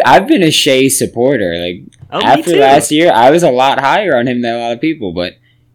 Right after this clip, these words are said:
Speaker 1: you suck, dude. Like, <laughs> I don't know how else to say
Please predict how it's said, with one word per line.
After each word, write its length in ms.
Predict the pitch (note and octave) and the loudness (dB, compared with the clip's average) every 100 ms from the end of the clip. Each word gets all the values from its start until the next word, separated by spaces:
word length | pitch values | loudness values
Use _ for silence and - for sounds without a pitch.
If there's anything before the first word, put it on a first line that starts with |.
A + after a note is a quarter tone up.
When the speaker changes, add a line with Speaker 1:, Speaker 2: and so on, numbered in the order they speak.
| - | -8
Speaker 1:
you 240 | G#2+ G3 | -2 0
suck, 460 | C#4 - F3 C4+ - | 0 0 0 0 -4
dude. 400 | - A2 D#3+ F3 | -2 0 0 2
Like, 160 | D3 C#3 | 2 2
<laughs> 180 | - | 0
I 160 | G#3 F#3+ | 2 4
don't 160 | B3 G#3+ | 4 2
know 120 | G3+ | 2
how 200 | F#3 E3+ | 2 2
else 160 | F3+ F3+ | 0 -4
to 100 | C#3 | -8
say 360 | F3 D3+ - | -6 -6 -6